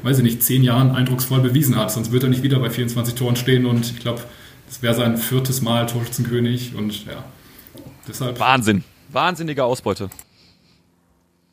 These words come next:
Speaker 2: Lass uns noch mal auf den Gegner kurz schauen. Schalke unter Mike Büskens, äh,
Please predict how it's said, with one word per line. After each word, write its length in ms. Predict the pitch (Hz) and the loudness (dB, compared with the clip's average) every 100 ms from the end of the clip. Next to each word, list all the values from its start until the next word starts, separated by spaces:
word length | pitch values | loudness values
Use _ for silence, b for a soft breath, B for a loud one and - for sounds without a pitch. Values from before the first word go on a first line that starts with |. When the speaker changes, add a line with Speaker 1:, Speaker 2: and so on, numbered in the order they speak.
| _ _ _ b b b b | _ _ _ b b b b
Speaker 2:
Lass 180 | 160 226 | 0 2
uns 280 | 220 - - | 0 0 -4
noch 180 | 165 190 | 0 2
mal 200 | 190 180 | 4 2
auf 180 | - - | 2 -2
den 160 | 160 | -4
Gegner 320 | 127 160 - 120 | -2 -4 -2 -6
kurz 320 | - 107 - | -4 -8 -4
schauen. 440 | 104 101 135 165 - 95 | -2 0 -2 -8 -14 -8
Schalke 580 | - 156 196 202 196 - | -2 0 2 2 2 2
unter 240 | 175 170 | 0 0
Mike 260 | 151 165 - | 2 0 2
Büskens, 680 | 165 - 175 165 160 - - | -2 2 0 0 -2 -6 -4
äh, 400 | 120 139 139 | 0 4 4